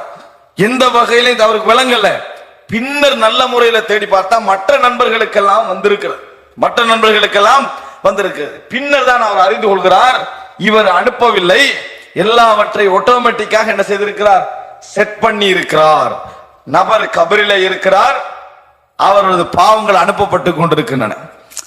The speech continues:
அவரது வேலை நடந்து கொண்டிருக்கிறது. உடனே அந்த இணையதளத்துடைய ஓனருக்கு, அதாவது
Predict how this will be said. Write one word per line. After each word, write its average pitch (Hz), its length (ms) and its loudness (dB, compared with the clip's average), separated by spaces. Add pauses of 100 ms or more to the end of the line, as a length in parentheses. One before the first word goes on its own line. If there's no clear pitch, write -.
அவரது 180 280 0
வேலை 247 360 0 (460)
நடந்து 254 380 0
கொண்டிருக்கிறது. 214 580 0
உடனே 269 500 2 (500)
அந்த 233 260 0
இணையதளத்துடைய 254 920 2 (420)
ஓனருக்கு, 240 580 0 (160)
அதாவது 220 360 0